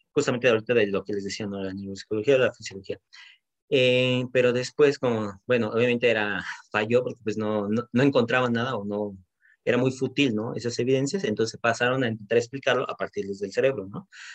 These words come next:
Que era como que, no, pues, desde el cerebro, este, tenían la ventaja que era como que, no, pues, como es muy complicado estudiar todo eso así, pues, aunque no tengamos evidencias concretas sobre eso, pues, las suposiciones ahí siguen, ¿no?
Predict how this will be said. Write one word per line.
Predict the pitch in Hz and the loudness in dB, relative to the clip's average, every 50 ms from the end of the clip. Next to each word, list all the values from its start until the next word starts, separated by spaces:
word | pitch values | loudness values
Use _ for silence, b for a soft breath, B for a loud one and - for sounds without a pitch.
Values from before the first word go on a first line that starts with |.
| B B | B B
Que | - 123 | -2 -2
era | 110 104 | -2 0
como | - 110 104 95 | -2 -4 -4 -4
que, | - 110 | -4 -2
no, | 110 139 147 | -2 0 0
pues, | - 113 98 | 0 -2 0
desde | 98 101 104 | 0 0 0
el | 95 | 0
cerebro, | - 139 139 143 143 139 139 95 98 - - - | 0 2 2 2 2 2 0 -4 -6 -10 -12 -14
este, | 104 - - - | -14 -14 -14 -10
tenían | - 107 101 104 104 | -8 -4 -4 -2 0
la | 104 | -2
ventaja | 104 104 104 - 110 113 117 | -2 -2 -2 -2 -4 -4 -4
que | - 104 | -6 -6
era | 101 98 | -6 -6
como | - 92 90 | -8 -12 -14
que, | - - | -8 -4
no, | 104 135 | -2 -2
pues, | 139 135 | -2 -2
como | - - 117 120 | -4 -2 0 0
es | 120 | 2
muy | 127 135 135 | 2 0 2
complicado | - 131 117 117 120 120 117 120 117 120 117 117 117 117 | 2 0 0 0 -2 -4 -2 0 0 2 2 2 0 0
estudiar | 113 - - 123 120 117 113 117 | -2 -4 -2 -2 0 0 0 -2
todo | - 123 120 123 | -2 0 0 0
eso | 123 127 | 0 -2
así, | 135 - 156 156 196 - B B B B _ | -4 -4 -4 -4 -6 -6 B B B B _
pues, | - 117 110 | -2 -2 -2
aunque | 107 - 110 | 0 0 0
no | 110 107 | 0 2
tengamos | - 120 113 117 123 120 - | 2 2 2 2 2 2 2
evidencias | 107 104 113 120 120 123 123 - 143 131 | 2 2 2 2 2 2 0 0 -4 -4
concretas | - 139 135 135 131 135 135 139 123 - | -2 -2 -2 -2 -2 -2 0 0 0 0
sobre | 151 147 147 147 | 0 2 2 2
eso, | 147 - - 180 175 | 2 0 -2 -6 -6
pues, | 135 104 | -4 -4
las | 98 95 - | -4 -6 -6
suposiciones | 98 - 104 95 - 101 - 110 110 113 113 - | -8 -8 -8 -8 -8 -10 -8 -6 -6 -6 -6 -6
ahí | 101 101 | -6 -6
siguen, | 101 - 107 104 90 82 82 90 | -6 -8 -8 -8 -8 -8 -8 -8
¿no? | 107 143 143 156 - _ | -10 -10 -10 -12 -14 _